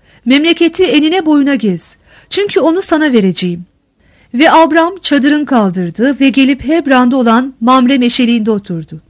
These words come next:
Ve orada Rabbe bir sunak yaptı. Bab on üç. Sunakların gelişimine bakıldığı zaman,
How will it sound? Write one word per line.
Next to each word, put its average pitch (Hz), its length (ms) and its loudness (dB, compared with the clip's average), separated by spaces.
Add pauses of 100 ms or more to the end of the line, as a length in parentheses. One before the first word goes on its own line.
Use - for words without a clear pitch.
Ve 254 40 0
orada 262 380 4
Rabbe 226 340 0
bir 233 100 -2
sunak 190 440 -6
yaptı. 160 400 -12 (380)
Bab 214 220 -4 (100)
on 180 140 -6 (100)
üç. - 180 -20 (1700)
Sunakların 381 580 0
gelişimine 339 500 0
bakıldığı 277 480 0
zaman, 208 360 -4